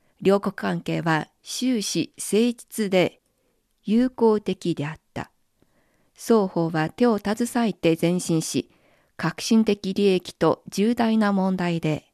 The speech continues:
理解し合い、支持し合ってきたと指摘し、現在の両国関係について、各分野での協力は実り豊かで、両国人民に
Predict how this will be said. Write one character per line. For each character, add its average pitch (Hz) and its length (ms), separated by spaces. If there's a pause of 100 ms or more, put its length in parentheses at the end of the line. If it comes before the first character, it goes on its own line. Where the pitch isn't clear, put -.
(140)
理 208 140
解 170 260
し - 180
合 151 120
い、 135 340
支 - 260
持 175 140
し - 180
合 185 80
っ 190 60
て - 240
き - 80
た 170 200
と 143 100
指 - 120
摘 - 220
し、 - 260 (1000)
現 202 240
在 156 220
の 147 220
両 190 180
国 196 200
関 185 240
係 165 220
に 160 140
つ - 140
い 151 100
て、 - 260 (1120)
各 220 360
分 214 220
野 180 120
で 185 100
の 175 140
協 190 240
力 185 300
は 170 240 (100)
実 190 300
り 240 120
豊 233 280
か 160 160
で、 156 200 (360)
両 214 200
国 175 280
人 196 260
民 175 240
に 147 240